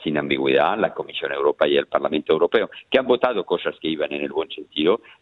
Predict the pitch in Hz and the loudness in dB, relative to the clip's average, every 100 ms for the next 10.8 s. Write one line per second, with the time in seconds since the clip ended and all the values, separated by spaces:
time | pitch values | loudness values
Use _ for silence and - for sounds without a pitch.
0 | _ - 85 95 127 - 87 95 120 - | _ 0 2 0 -2 0 2 2 0 -14
1 | _ _ - 76 - 104 95 107 98 98 | _ _ -2 -2 0 0 2 0 0 2
2 | 113 147 175 - _ _ - 92 87 - | 4 2 -4 -12 _ _ -2 0 0 -4
3 | _ - 104 110 107 - - 113 101 98 | _ -2 0 0 -2 -12 -4 -4 -4 -12
4 | - 170 - 113 156 156 101 95 - 95 | -8 -8 -2 0 2 2 0 -2 -4 -6
5 | - 90 - 85 107 101 98 147 - _ | 0 0 4 4 6 4 4 0 -8 _
6 | _ _ - 208 370 - - 80 - 80 | _ _ 0 2 2 0 0 0 2 0
7 | 78 69 73 67 92 175 113 - _ - | 2 2 2 4 4 4 0 -4 _ 0
8 | 190 90 117 160 180 131 131 123 _ - | 2 4 4 4 2 0 -4 -6 _ 0
9 | 147 170 117 113 113 113 117 151 123 - | 0 2 0 4 4 2 0 0 0 -4
10 | - 214 262 220 170 131 123 | -4 -4 -2 0 0 0 -2